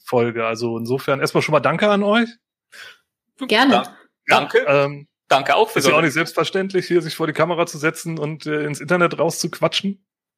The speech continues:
Speaker 1: Ähm, genau. Ähm, danke an die Zuschauer. Ähm, ja, genau. Da kommt auch grad die Frage, was wir als nächstes machen. Das müssen wir noch klären. Also ich werd, äh, Jonas, du bist ja auch in dem teaminternen Kanal. Da, äh,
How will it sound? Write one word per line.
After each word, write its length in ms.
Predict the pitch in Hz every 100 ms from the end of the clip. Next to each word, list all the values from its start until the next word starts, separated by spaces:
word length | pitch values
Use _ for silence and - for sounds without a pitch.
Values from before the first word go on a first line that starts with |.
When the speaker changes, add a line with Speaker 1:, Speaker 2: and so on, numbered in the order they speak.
| _ _ _ _ _ - -
Speaker 1:
Ähm, 480 | 139 147 143 151 156 _
genau. 480 | 120 120 143 185 -
Ähm, 320 | 139 139 135
danke 200 | 135 156
an 80 | 175
die 60 | 127
Zuschauer. 720 | - 170 - 196 226 240 208
Ähm, 560 | 151 160 156 165 160 165 _ _ _ _ _ _ _ _ _ -
ja, 120 | 156
genau. 200 | 156 135
Da 60 |
kommt 180 | 123 160
auch 100 | 156
grad 140 | - 156
die 40 |
Frage, 260 | - 143 147
was 140 | 143
wir 60 | 147
als 140 | 127
nächstes 280 | 151 147 135
machen. 260 | 139 147 196
Das 160 | 135 190
müssen 220 | 196 202
wir 60 |
noch 140 | 170 -
klären. 480 | - 143 113 107 117
Also 220 | 127 143
ich 140 | 143
werd, 260 | 175 185 -
äh, 580 | 160 165 160 160 147 147
Jonas, 340 | 143 190 196
du 80 | 185
bist 180 | 160 -
ja 100 | -
auch 180 | 175 170
in 80 | 165
dem 200 | 156 151
teaminternen 600 | 175 185 160 156 151 151
Kanal. 480 | 156 135 135 131 127
Da, 360 | 123 123 120 127
äh, 320 | 127 123